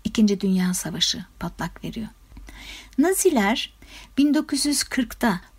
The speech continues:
Paris'in kontrolünü ele geçirene kadar stüdyosunu açık bırakmakta direniyor. Tabii son raddede kapatıp kaçıyor. Önce Fransa'nın güneydoğusundaki bir manastıra,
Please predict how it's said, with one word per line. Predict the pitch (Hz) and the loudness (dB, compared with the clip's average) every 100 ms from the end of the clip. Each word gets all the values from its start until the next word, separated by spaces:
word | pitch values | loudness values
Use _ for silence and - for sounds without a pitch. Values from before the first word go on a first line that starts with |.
| - | -2
Paris'in | 262 294 339 349 - 254 220 | 4 6 6 4 4 4 4
kontrolünü | - 220 214 208 196 185 | 4 4 4 2 2 0
ele | - 240 226 | 0 2 2
geçirene | 220 202 - - 214 247 | 2 -4 -4 4 6 6
kadar | 226 180 160 196 247 - - - - | 2 -2 -2 -2 -4 -10 -18 -20 -6
stüdyosunu | - 294 294 - 202 - - - 180 254 285 233 | -2 -2 -2 0 0 -2 -6 -2 0 0 0 -2
açık | 220 262 - | -2 -2 -4
bırakmakta | 190 180 185 175 - - 220 302 - - | -2 -2 -2 -4 -4 -4 -4 -4 -8 -4
direniyor. | 226 202 185 180 214 - _ _ - | 0 2 2 -2 -6 -14 _ _ -2
Tabii | 294 294 277 | 0 2 2
son | 262 - 302 339 302 | -2 -2 0 0 4
raddede | 233 202 - 185 262 311 294 - | 4 4 0 0 0 0 -4 -4
kapatıp | 233 208 - 269 - - - | -4 2 2 2 -8 -16 -6
kaçıyor. | - 185 - 214 247 - - - - | -6 -4 -6 -6 -8 -14 -20 -8 0
Önce | 330 302 285 | 2 2 0
Fransa'nın | - 262 247 254 233 214 | 2 4 4 4 4 6
güneydoğusundaki | 214 233 233 185 180 - 190 180 185 | 6 4 4 2 0 -2 -4 -4 -2
bir | 170 | 0
manastıra, | 180 175 170 165 - - 233 330 | 0 0 -2 -2 -4 -4 -4 -4